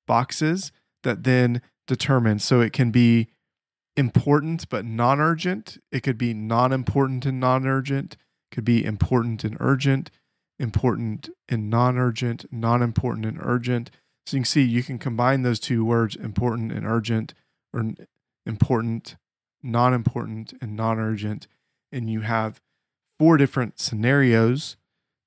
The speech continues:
where those cross over. So to decide what is important, we want to ask which problem, once solved, is going to make the most of the other problems easier to solve or disappear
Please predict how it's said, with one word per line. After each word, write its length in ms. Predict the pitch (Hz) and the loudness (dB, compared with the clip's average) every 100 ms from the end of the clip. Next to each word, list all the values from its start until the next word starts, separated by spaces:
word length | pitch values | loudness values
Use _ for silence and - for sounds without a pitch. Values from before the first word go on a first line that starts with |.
| - | -2
where 160 | 120 | 0
those 400 | 110 110 110 110 - _ | 4 4 4 0 -12 _
cross 540 | - 123 110 101 - - _ - | -4 2 2 0 -4 -10 _ 2
over. 360 | 143 117 101 107 - _ _ _ _ _ | 2 4 0 -2 -14 _ _ _ _ _
So 180 | - 160 | -2 0
to 80 | 139 | 2
decide 460 | 139 - 156 180 170 | 0 2 4 4 2
what 220 | 139 139 | 2 0
is 140 | 135 | -2
important, 520 | 131 113 - 120 117 131 | -4 -6 -6 -8 -8 -8
we 60 | |
want 160 | 127 123 | -8 -8
to 80 | 127 | -8
ask 240 | 123 - | -10 -10
which 380 | 110 156 - - | 0 0 0 -2
problem, 460 | 135 127 120 117 | 2 2 2 0
once 300 | 110 127 156 | 0 0 0
solved, 520 | - 127 113 110 107 - _ _ _ _ - | -2 0 2 2 -2 -12 _ _ _ _ -4
is 160 | 123 | -4
going 420 | 110 131 139 160 160 | 0 2 4 2 0
to 140 | 175 | 0
make 420 | 151 117 123 - - | 4 4 2 -4 -4
the 100 | 127 | -2
most 560 | 107 113 131 147 - - | 2 4 4 2 -4 -4
of 260 | 123 107 - _ _ _ _ _ _ _ - | -2 -2 -4 _ _ _ _ _ _ _ -4
the 240 | 120 - - | -4 -4 0
other 320 | 143 170 170 | 0 2 0
problems 720 | - - 120 110 117 110 - - - | 0 -2 0 0 -2 -4 -10 -14 -2
easier 380 | 127 120 123 | -2 2 2
to 80 | 117 | 0
solve 440 | - 120 110 107 - | -2 0 2 0 -2
or 100 | 120 | -8
disappear 800 | 113 98 - - 110 107 107 | -6 -6 -6 -4 -4 -2 -6